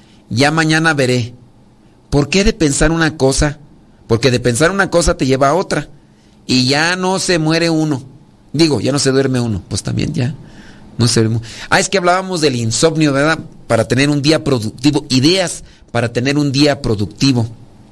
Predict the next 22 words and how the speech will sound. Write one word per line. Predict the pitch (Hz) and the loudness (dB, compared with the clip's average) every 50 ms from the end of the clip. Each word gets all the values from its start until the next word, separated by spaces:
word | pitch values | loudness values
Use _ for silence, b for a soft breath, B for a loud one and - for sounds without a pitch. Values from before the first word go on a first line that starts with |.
| - - | -10 -4
Ujú. | - 120 123 123 123 123 131 147 147 139 - - - - B B B B B B B B B B B B - - | -2 0 2 2 2 2 0 0 -2 -4 -8 -16 -20 -20 B B B B B B B B B B B B -20 -12
Sí, | - - - 123 120 131 151 165 175 156 - | -8 0 0 2 2 2 0 0 -2 -2 -4
es | 131 117 - | -4 -6 -4
que, | - 165 165 151 139 120 107 95 | -2 -2 0 0 0 -2 -4 -6
pues, | - - - - - - | -6 -6 -6 -6 -4 -6
hay | - - | -8 0
que | - 196 190 151 | 2 0 2 4
tra-, | 185 165 165 151 | 2 0 0 0
hay | 170 185 180 | -2 -2 0
que, | - 226 233 - | 0 -2 0 0
hay | 208 208 | -2 -2
que | 214 - 220 | -2 -4 -6
controlar. | - 208 180 151 135 - - 110 104 101 95 104 107 117 B B B B B B B B B - | -2 -2 -2 -2 -2 -2 0 0 0 0 0 0 -2 -2 B B B B B B B B B -6
Yo | - 123 135 160 170 180 180 170 - - - - - - - - - | 0 2 2 4 4 2 0 -2 -2 -6 -10 -16 -16 -14 -12 -10 -4
estuve | - - 117 - - 151 147 160 151 147 139 127 117 110 104 | -4 -4 -4 0 0 2 4 4 4 2 2 0 0 -2 -2
pensando | - - 110 107 - 131 135 135 147 | 0 0 0 0 2 0 0 2 2
algunas | 143 135 147 151 147 - - | 2 2 2 2 0 -2 -2
cosillas | 120 113 - 135 135 123 | -4 -2 0 0 0 0
y | - | 0
dije, | - - 104 | 0 2 2
"A | |
ver, | 101 104 - - | 2 2 0 -2